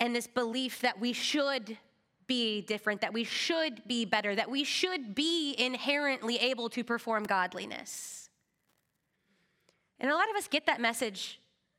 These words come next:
at an early age and internalize that. And I just, so I want to be very explicit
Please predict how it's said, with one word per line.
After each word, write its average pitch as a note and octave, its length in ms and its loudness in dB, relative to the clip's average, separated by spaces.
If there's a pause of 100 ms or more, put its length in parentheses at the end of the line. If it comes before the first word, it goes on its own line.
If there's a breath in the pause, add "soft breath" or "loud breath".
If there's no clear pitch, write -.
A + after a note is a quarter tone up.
(300)
at B3 100 2
an A#3+ 120 0
early A3+ 280 2
age G#3+ 240 0
and A#3 120 0
internalize G#3 720 0
that. A#3+ 380 2 (1080)
And A3+ 380 0 (1400)
I A3 80 4
just, A#3+ 220 -4 (140)
so B3+ 320 -2 (260)
I A3 100 2
want B3 220 -2
to C#4 140 -2
be B3 160 0
very A#3+ 240 2
explicit - 1080 -2